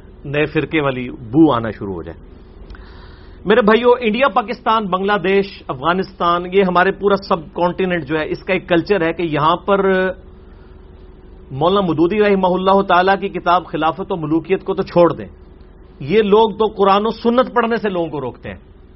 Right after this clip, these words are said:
اور کہتے ہیں قرآن حدیث ڈائریکٹ نہ پڑھنا، گمراہ ہو جاؤ گے۔ اور میں اکثر کہا کرتا ہوں کہ یہ بات اگر کوئی ہمیں یہودی آ کر کہے نا، تو ہم کہیں گے یہ اسلام کا دشمن ہے، اس لیے ہمیں کہہ رہا ہے قرآن حدیث ڈائریکٹ نہ پڑھنا۔ ہمارے یہودی،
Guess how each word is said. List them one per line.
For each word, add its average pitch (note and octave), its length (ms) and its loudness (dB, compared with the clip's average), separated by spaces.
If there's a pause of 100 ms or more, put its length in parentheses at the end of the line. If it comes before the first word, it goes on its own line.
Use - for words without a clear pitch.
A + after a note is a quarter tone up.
(340)
اور E3+ 100 -2
کہتے G#3 320 -2
ہیں G#3+ 100 -6
قرآن G3+ 320 2
حدیث F#3+ 260 -2
ڈائریکٹ F#3+ 300 -2
نہ G#3 100 -4
پڑھنا، A#3+ 320 0 (640)
گمراہ F#3 300 4
ہو A#2 80 -6
جاؤ F#2+ 140 -12
گے۔ F2 140 -20 (500)
اور F3+ 120 -4
میں G3+ 140 0
اکثر G#3+ 240 0
کہا G#3+ 200 2
کرتا G#3 260 -4
ہوں A#3+ 80 -6
کہ A3+ 80 -12
یہ G#3 280 -4
بات F#3 340 2 (120)
اگر G3+ 300 -2
کوئی A3+ 340 -4
ہمیں G3 180 0
یہودی D3+ 420 -2
آ A3 160 4
کر A3+ 100 -2
کہے A#3 200 -2
نا، B3 100 -2
تو A3+ 140 -2
ہم G3 100 0
کہیں A3 200 -2
گے C4 60 -6
یہ B3+ 80 -4
اسلام G3+ 380 0
کا A#3 80 0
دشمن G3 360 -4
ہے، A3+ 60 0
اس A3 120 -6
لیے G3+ 120 0
ہمیں E3+ 120 0
کہہ F3 120 2
رہا F3 80 4
ہے E3+ 80 0
قرآن E3 220 0
حدیث D3 240 -4
ڈائریکٹ B2+ 200 -4
نہ B2 60 -4
پڑھنا۔ G2+ 280 -10 (640)
ہمارے A#3 580 6 (280)
یہودی، F3+ 920 0